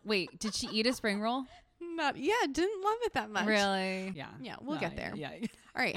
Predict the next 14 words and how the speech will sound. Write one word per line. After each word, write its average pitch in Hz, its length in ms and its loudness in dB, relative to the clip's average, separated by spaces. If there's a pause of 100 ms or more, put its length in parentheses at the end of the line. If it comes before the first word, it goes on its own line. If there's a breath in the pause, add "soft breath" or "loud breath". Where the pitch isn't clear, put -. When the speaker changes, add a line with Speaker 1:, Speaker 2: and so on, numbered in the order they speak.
Speaker 2:
how 220 160 4
did 240 160 0
Gilmore 240 320 2
show 208 220 2
up - 120 -2
for 185 120 -2
you 220 200 -2
this 175 200 -6
week? 92 280 -12
Speaker 1:
Okay. 156 360 2 (420 loud breath)
So - 180 -4
I 185 180 4
went 214 540 0
shopping 151 920 0